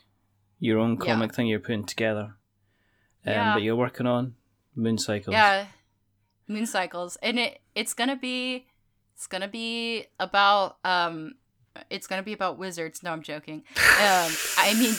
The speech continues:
Speaker 2: kind of. I mean,
Speaker 1: <laughs> Good.
Speaker 2: there's magic and there's lesbians, so what more could you ask for, really?
Speaker 1: Magic
Speaker 2: Um,
Speaker 1: lesbians.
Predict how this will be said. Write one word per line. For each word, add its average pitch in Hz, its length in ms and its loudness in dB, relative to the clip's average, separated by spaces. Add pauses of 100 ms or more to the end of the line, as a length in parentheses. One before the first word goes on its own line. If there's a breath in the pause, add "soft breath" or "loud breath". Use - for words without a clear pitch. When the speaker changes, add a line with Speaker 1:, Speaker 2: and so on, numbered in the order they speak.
Speaker 2:
kind 214 580 6
of. 285 260 6 (160)
I 208 60 8
mean, 254 40 4
Speaker 1:
<laughs> - 0 -
Good. 254 120 4
Speaker 2:
there's 202 180 -2
magic 185 720 4 (340 soft breath)
and 185 460 -2
there's 180 240 -6
lesbians, 170 640 -6
so 175 160 -6
what 175 220 -4
more 196 180 -4
could 175 220 -14
you 160 80 -6
ask 190 320 2
for, 156 220 -10
really? 165 640 -10 (600)
Speaker 1:
Magic 156 360 -2
Speaker 2:
Um, 113 80 -6
Speaker 1:
lesbians. 110 640 -6